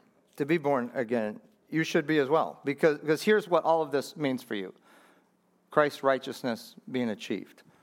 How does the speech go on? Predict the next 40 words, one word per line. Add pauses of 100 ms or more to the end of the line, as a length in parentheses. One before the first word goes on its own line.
(1300)
That
righteousness
is
accounted (560)
to
us. (600)
Verse
ten (880)
says,
"By
the
which
will
we
are
sanctified
through
the
offering (220)
of
the
body
of
Jesus
Christ
once
for
all."
So
Jesus
Christ
perfectly
obeyed
the
will
of
God
in
his
life